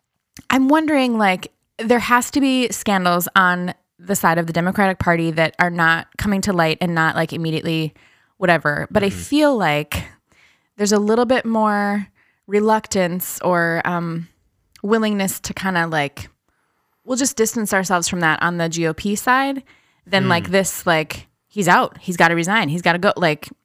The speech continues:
Speaker 1: investigate, get him out, or Al Franken, just get him out. You know, like, it's just interesting to me, a couple of these major stories that have come out, and I know that these are not the only stories, so
Speaker 2: Yeah.
Speaker 1: it's just what we're hearing.
Speaker 2: Yeah.
Speaker 1: But it's interesting to me to see the difference in response.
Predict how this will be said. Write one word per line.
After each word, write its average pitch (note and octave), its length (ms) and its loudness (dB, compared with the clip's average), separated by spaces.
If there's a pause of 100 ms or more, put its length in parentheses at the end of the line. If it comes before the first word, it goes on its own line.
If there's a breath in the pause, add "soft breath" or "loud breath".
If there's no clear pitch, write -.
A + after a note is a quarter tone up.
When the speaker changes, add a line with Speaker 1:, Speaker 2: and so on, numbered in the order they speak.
(100)
Speaker 1:
investigate, F#3 480 0
get F#3 80 0
him F3+ 80 2
out, F#3+ 180 4
or F#3 120 4
Al F#3 180 2
Franken, F#3+ 380 -4
just D#3 160 -4 (140)
get D3+ 100 -4
him D3 80 0
out. D3 180 0
You G#3 100 -2
know, F#3+ 200 -2
like, F#3+ 220 -4 (680 soft breath)
it's C4+ 120 0
just F4+ 200 0
interesting D4+ 480 -2
to G3+ 100 -4
me, F3 160 0
a F3 40 0
couple A#3 380 0
of A3+ 120 0
these G#3+ 200 0
major G3 340 0
stories E3+ 420 0
that F3 80 -4
have E3 100 -4
come F3+ 160 -4
out, D3+ 220 0
and G3+ 120 0
I F#3+ 80 0
know G3 260 0
that F#3+ 120 0
these F#3 160 -2
are F3+ 40 0
not E3 180 0
the - 60 -8
only F3 160 -2
stories, D#3 320 -2
so F3 240 0
Speaker 2:
Yeah. A#2+ 100 -2
Speaker 1:
it's F#3 100 -2
just G3+ 200 0
what F#3+ 100 2
we're D#3 80 -2
hearing. D#3+ 460 0
Speaker 2:
Yeah. A2 140 -8
Speaker 1:
But F#3+ 200 0 (360)
it's - 180 -6
interesting G3+ 420 -2
to E3 100 -8
me E3 100 -6
to D3+ 80 -8
see F3 160 -6
the D#3+ 80 -6
difference E3 360 -8
in E3 80 -10
response. E3 460 -10